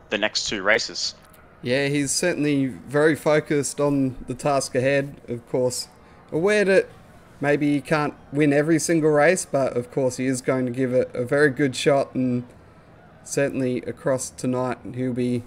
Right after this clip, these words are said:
Speaker 2: def-, he's definitely put in a lot of practice work. I've been joining him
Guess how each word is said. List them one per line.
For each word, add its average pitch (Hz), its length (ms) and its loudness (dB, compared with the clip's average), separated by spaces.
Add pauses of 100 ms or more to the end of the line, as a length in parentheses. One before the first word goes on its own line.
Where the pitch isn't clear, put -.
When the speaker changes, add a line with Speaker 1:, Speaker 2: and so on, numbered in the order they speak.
(840)
Speaker 2:
def-, 170 260 -2
he's 123 240 -2
definitely 156 380 2
put 151 200 0
in 139 140 0
a 135 80 0
lot 135 160 4
of 127 100 -4
practice 139 400 -2
work. 135 260 0
I've 123 120 -2
been 127 340 -2 (140)
joining 139 320 0
him 131 380 0